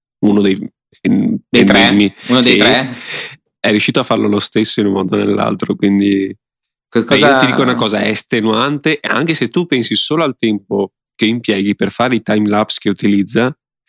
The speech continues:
Speaker 1: È vero anche che non sono veri e propri timelapse, cioè sono video accelerati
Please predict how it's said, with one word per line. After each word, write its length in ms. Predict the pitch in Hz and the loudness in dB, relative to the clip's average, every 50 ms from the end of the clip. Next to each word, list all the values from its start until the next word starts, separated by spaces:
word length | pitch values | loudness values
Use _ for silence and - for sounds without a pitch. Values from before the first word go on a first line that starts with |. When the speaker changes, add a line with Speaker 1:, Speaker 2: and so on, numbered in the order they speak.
| - - _ _ | -20 -20 _ _
Speaker 1:
È 140 | - 104 104 | -4 -2 0
vero 240 | 104 131 160 185 180 | 2 2 2 2 2
anche 260 | 160 151 143 143 135 | 0 0 0 -2 -2
che 100 | - 131 | 0 0
non 120 | 117 110 107 | 0 0 0
sono 320 | - - 120 117 113 107 | 0 0 0 0 0 0
veri 240 | 107 107 110 110 110 | 0 0 2 2 0
e 60 | 107 | 0
propri 580 | - - 107 104 104 90 - 107 104 104 101 98 | 0 0 0 0 0 0 0 0 2 2 0 0
timelapse, 580 | - - 98 101 98 98 95 95 95 - - - | -2 -2 -2 0 0 0 0 -2 -2 -4 -6 -6
cioè 180 | - - 101 98 | -4 -4 -4 -2
sono 580 | - - - 104 98 101 98 98 95 101 - - _ | -2 -2 -2 -2 0 0 2 2 0 0 -2 -4 _
video 500 | 110 104 95 101 101 104 101 98 98 101 | -2 0 0 2 2 2 2 2 2 0
accelerati 840 | 101 98 - - - 98 104 101 98 98 92 95 95 - 101 95 | -2 -2 -6 -6 -4 -2 -2 0 0 0 -2 -2 -2 -2 -2 -2